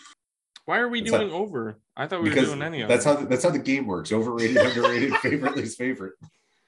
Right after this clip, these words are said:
Speaker 1: Well, you know what?
Speaker 2: <laughs>
Speaker 1: Overrated is the bread aisle.
Speaker 2: Okay.
Speaker 1: There's too many options. And why the hell are the Little Debbie snack cakes in that aisle?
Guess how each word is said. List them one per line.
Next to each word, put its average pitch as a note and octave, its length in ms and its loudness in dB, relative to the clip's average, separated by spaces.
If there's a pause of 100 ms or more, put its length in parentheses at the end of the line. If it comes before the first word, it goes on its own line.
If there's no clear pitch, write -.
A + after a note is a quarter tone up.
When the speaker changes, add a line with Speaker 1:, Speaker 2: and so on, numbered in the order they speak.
(460)
Speaker 1:
Well, G#3 100 2
you A#3 60 2
know A3 100 6
what? A#3+ 280 4 (520)
Speaker 2:
<laughs> - 500 -2
Speaker 1:
Overrated F#3 680 4
is E3+ 180 -4
the E3+ 80 -8
bread D#3 340 2
aisle. G#2+ 400 0 (600)
Speaker 2:
Okay. D#3+ 480 0 (260)
Speaker 1:
There's E3+ 200 -6
too - 220 2
many B3 260 6
options. C3 680 -2 (320)
And G#3 380 4 (400)
why G#3 300 2
the G3 120 0
hell E3+ 240 0
are D3+ 80 -4
the C#3 140 -10
Little C3+ 240 -6
Debbie B2+ 320 -4
snack C#3 440 -6
cakes D3 460 -8 (320)
in D#3 160 -4
that D3 160 0
aisle? D#3 280 0